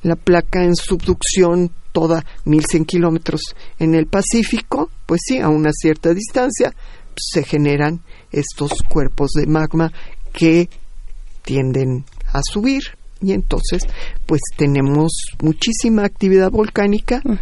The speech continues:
Speaker 1: y sísmica por ser un país que, pues, tenemos cinco placas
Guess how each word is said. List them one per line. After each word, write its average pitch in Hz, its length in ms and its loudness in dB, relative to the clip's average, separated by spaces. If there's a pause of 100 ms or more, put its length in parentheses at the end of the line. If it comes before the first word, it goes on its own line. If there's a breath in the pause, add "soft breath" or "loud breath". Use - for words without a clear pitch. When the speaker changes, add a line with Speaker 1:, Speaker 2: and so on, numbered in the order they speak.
(120)
Speaker 1:
y 196 80 2
sísmica 208 600 0 (260 soft breath)
por 220 180 4 (560)
ser 175 340 2 (180)
un 147 160 0
país 190 520 0 (520 loud breath)
que, 143 120 0
pues, - 220 -8
tenemos 143 380 2
cinco 233 280 2
placas - 340 0